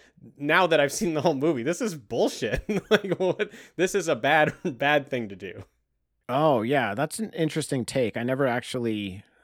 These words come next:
Speaker 2: thought that during the movie or have ever thought
Speaker 1: Yeah.
Speaker 2: that, but that is a really interesting take,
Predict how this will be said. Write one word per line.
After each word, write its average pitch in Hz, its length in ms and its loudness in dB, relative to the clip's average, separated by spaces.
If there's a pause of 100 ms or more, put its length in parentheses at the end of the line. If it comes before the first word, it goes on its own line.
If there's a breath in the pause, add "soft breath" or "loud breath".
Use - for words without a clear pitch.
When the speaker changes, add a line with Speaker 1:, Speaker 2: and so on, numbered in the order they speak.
(200 soft breath)
Speaker 2:
thought - 400 -6
that 220 400 0 (200)
during 160 280 2
the 151 80 0
movie 190 320 0
or 139 180 2
have 120 160 -2
ever 139 260 -2
thought - 280 -4
Speaker 1:
Yeah. 127 100 2
Speaker 2:
that, 95 260 -6
but 107 220 -6 (300 soft breath)
that 139 120 2
is 180 160 2
a 185 80 0
really 135 560 0 (120)
interesting 117 480 -6
take, 98 460 -6